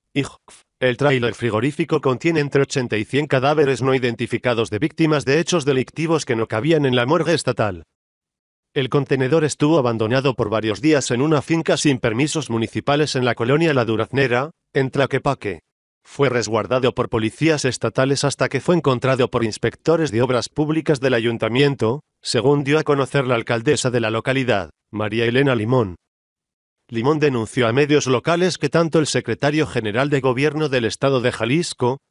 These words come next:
Roberto López, como el titular del ijf, Luis Octavio Cotero,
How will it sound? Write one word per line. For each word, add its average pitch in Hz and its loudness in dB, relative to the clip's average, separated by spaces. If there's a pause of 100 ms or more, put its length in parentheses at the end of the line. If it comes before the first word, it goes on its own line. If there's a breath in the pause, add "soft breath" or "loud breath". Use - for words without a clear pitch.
Roberto 127 0
López, 117 0 (240)
como 123 2
el 113 -2
titular 135 2
del 117 2
ijf, 127 -4 (440)
Luis 120 2
Octavio 135 0
Cotero, 104 -2